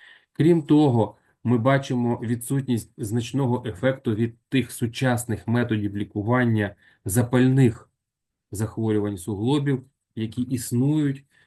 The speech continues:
Тут мається на увазі біологічна терапія, е, яка виявляється вельми ефективною у лікуванні аутоімунних запальних захворювань суглобів.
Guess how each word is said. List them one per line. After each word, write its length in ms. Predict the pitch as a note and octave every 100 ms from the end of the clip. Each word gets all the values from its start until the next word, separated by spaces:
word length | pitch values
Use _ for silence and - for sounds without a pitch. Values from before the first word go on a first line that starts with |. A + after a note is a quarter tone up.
| _
Тут 180 | B2+ B2
мається 400 | B2 A#2 A2+ A2
на 120 | A2
увазі 520 | A2 G#2+ A2+ F#2+ G#2+
біологічна 800 | F#2+ A2+ A2 A2+ A2 D3+ - C3+
терапія, 800 | B2+ B2 A#2 A#2 B2+ A#2 A2 A2 _ _ _ _ _ _ _
е, 760 | - A2 G#2+ G#2 G#2+ G#2+ G#2+ G#2+ _ _
яка 320 | A#2 A2+ B2+
виявляється 800 | B2 A#2 A2 A2 B2 B2+ A#2 -
вельми 500 | G2+ A2+ B2 G#2+ G2
ефективною 760 | F#2+ - - A2+ B2+ B2 A2 G#2
у 120 | G#2
лікуванні 600 | G2+ - G2+ A#2 A2+ A2
аутоімунних 840 | A#2+ A2+ A#2 A2+ A2+ B2 A2+ G#2+
запальних 480 | G2 A2 A2 A2 G#2
захворювань 540 | E2+ F2 - F2+ E2+ E2
суглобів. 580 | G2 E2+ F2 E2 -